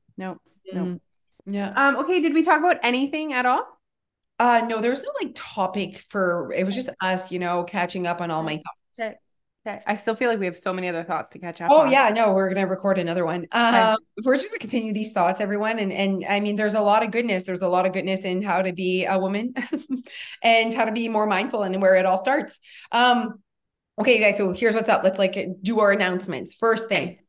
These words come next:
Speaker 2: last day to purchase the Mindful Body program alone, like, standalone.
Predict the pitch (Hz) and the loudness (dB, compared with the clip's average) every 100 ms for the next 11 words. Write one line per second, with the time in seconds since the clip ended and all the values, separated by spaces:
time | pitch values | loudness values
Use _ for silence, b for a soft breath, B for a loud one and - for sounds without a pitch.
0 | - 208 214 214 220 - 220 240 233 214 | -6 2 4 2 0 -2 0 0 -2 -6
1 | - 214 208 208 208 202 202 - b b | -4 -2 -2 0 0 0 -2 -12 b b
2 | - 202 190 185 196 226 247 247 240 214 | -2 0 2 2 2 0 2 2 2 0
3 | 214 208 208 180 190 190 - 190 185 180 | 0 0 -2 0 0 -2 -4 2 4 4
4 | 185 185 175 156 151 - 190 190 180 165 | 4 2 2 -2 -6 -4 0 2 2 0
5 | 135 135 | -4 -10